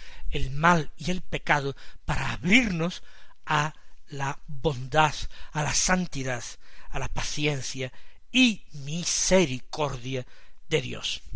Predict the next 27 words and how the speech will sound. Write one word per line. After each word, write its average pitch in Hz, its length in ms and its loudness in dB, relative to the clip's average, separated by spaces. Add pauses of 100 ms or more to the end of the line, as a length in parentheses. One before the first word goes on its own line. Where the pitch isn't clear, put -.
(1000)
Los 214 280 2
malos, 208 440 8
dice 196 280 -2
Jesús, 311 500 0 (440)
que 190 80 2
serán 156 320 2
echados 277 640 8
fuera 262 680 4 (260)
y 190 80 -2
allí 180 180 2
será 156 240 12
el 135 200 -4
llanto 226 500 8
y 170 100 0
el 143 120 0
rechinar 143 560 2
de 120 100 -6
dientes. - 540 -12 (360)
Y 226 100 -6
termina 247 360 6
el 214 80 4
Señor 196 400 2 (380)
con 220 180 6
una 214 200 8
pregunta: 175 520 0 (180)
"¿Entendéis 233 840 6
esto?". 311 360 2